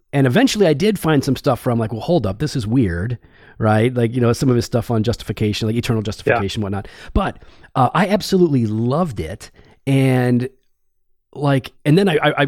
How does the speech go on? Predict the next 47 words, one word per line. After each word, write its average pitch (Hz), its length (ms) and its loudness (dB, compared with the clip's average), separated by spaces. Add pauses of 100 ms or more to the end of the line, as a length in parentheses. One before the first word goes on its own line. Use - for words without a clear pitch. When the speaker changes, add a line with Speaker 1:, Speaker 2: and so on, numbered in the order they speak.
Speaker 1:
I 139 80 -2
started 139 280 0
to 123 80 4
research 123 540 0
him 113 160 2
more. 135 360 2
Like, 104 400 -6
Gill, 190 440 2
you 262 100 4
correct 196 320 0
me 160 80 6
if 139 120 2
I'm 117 140 4
wrong, 98 240 0
right? 85 240 -6
'Cause 107 140 -6
you 156 100 0
know 139 160 0
better 110 220 -2
than 90 100 -4
I 92 140 -2
do. 78 180 -8 (1400)
Was 196 240 2
there 254 120 2
a 226 60 2
better 165 300 2
Hebrew 143 300 2
scholar 127 420 0
in 120 80 4
his 117 180 2
day 110 220 -2
than 110 160 0
John 104 220 0
Gill? 98 360 -4 (680)
Speaker 2:
<laughs> - 100 0 (800)
Well, 165 380 2 (140)
let's 185 220 2
be 175 100 2
clear, 170 200 4
I'm 151 100 4
not 147 120 4
a 139 60 0
historian 131 380 0
either. 117 260 0 (420)
Uh, 127 200 2
but 131 240 0 (100)
as 156 80 -2